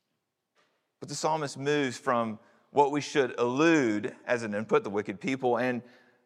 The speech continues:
begins to show us what we should pursue as an input. And do you see what it is in verse two?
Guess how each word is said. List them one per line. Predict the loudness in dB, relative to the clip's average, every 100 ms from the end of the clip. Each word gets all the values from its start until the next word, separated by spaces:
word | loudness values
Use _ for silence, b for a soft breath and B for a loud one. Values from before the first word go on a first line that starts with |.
| _
begins | -2 0 0 -2
to | -6 -6
show | -4 2 4 4
us | 2
what | -2
we | -2
should | -6 -8
pursue | -2 -2 -2 -4 2 4 4 2 -2
as | 0 2
an | 0
input. | -4 -6 0 2 2
And | 0
do | -6
you | -6
see | -2
what | 0 2
it | 4
is | 2
in | 2
verse | -2 -2 -2
two? | -2 -2